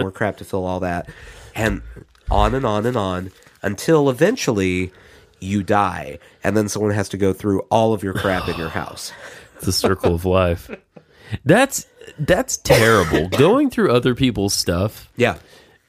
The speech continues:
Speaker 2: and deciding what to do with all of it, especially if you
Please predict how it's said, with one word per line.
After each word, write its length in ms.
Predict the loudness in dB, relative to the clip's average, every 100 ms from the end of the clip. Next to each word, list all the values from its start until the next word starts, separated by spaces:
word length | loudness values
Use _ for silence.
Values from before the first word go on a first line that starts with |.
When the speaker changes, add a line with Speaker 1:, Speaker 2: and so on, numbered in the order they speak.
| 0
Speaker 2:
and 240 | 0 2
deciding 840 | -2 -2 0 0 0 0 -2 0 2
what 160 | 2
to 100 | 2
do 220 | 0 2
with 180 | 2 2
all 220 | 2 0
of 100 | 0
it, 100 | 0 0
especially 420 | 0 0 2 2
if 100 | 2
you 320 | 0 2